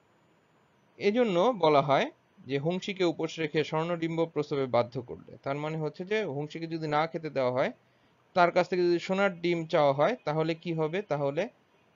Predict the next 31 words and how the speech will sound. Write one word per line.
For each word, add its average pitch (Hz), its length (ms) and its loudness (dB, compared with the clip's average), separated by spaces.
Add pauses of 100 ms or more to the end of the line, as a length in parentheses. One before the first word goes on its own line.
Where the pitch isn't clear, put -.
তার 147 220 4
দেখা 139 260 0
যাবে 143 280 -2
যে 147 140 -6
সেটা 135 440 -2 (140)
বাধ্য 143 480 -4
করা 165 260 2
হলে 156 320 -4
তার 143 160 2
প্রাণবায়ু 151 760 2 (260)
নির্গত 131 400 -2
হয়ে 117 160 -4
যাবে, 113 140 -6
মানে 165 160 -8
তিনি, 143 260 -8 (100)
সে 123 300 -4 (560)
হংসী 151 300 -2
মারাই 117 380 0
যাবে। 90 280 -10 (1080)
বাংলার 170 320 4
ক্ষেত্রেও 185 400 2 (840)
কি 214 120 -20
রকম 170 320 -12
ঘটনা 135 320 -8
ঘটেছিল 135 460 -4
এই 202 80 -2
দ্বৈত 135 300 -6
শাসনের 120 400 -10 (540)
খে-, 120 320 -18
দ্বৈত 127 200 -6
শাসনের 113 440 -12